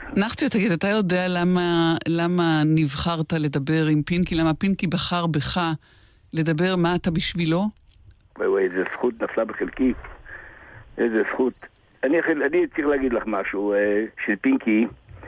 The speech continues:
Speaker 2: היה איזה ערך מוסף שלא היו להרבה מפקדים. ראשית כל, אה, היה מפקד. אז מפקד נמדד בדרגות. הוא לא איבד את החלק האדם שבו.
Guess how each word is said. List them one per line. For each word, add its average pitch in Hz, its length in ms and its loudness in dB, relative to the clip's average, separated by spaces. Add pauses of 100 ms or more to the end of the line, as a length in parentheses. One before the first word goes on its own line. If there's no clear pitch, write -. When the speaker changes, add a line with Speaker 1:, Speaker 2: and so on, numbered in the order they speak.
(220)
Speaker 2:
היה 131 260 2
איזה 127 260 0
ערך 139 240 -2
מוסף 117 460 0 (260)
שלא 117 280 2 (280)
היו 117 520 4
להרבה 107 300 0
מפקדים. 95 520 -6 (600)
ראשית 156 280 0
כל, 170 540 0
אה, 165 760 0
היה 165 140 2
מפקד. 196 420 -2 (560)
אז 117 180 -4
מפקד 127 440 -2
נמדד 120 300 0
בדרגות. 123 500 0 (260)
הוא 117 220 -4
לא 135 100 4
איבד 127 460 0
את - 180 -6
החלק 113 600 -2
האדם 107 380 -2
שבו. 90 340 -6